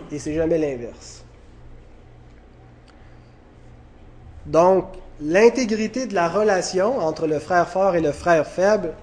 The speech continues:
repose sur le fort et non sur le faible. C'est ce que Paul dit dans Romains quinze un. «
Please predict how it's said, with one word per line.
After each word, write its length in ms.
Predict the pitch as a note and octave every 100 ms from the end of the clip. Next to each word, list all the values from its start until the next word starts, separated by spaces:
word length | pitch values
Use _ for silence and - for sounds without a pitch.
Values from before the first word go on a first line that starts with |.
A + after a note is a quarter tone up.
| - - - - - - - - - -
repose 960 | D3+ F#3 F#3 F#3+ A3 B3 A3+ E3 - -
sur 260 | - - F#3
le 120 | F3
fort 420 | - E3+ G3 F3+
et 60 | D#3+
non 180 | F3+ G3
sur 160 | E3+
le 100 | D#3+
faible. 340 | C3+ D3+ C3+ B2
C'est 140 | C3+
ce 40 | C3
que 80 | D3+
Paul 220 | F3+ F3
dit 140 | F3
dans 180 | F3 D3+
Romains 240 | D3 D#3+
quinze 320 | E3 D#3+ D3+ -
un. « 200 | F3 G#3+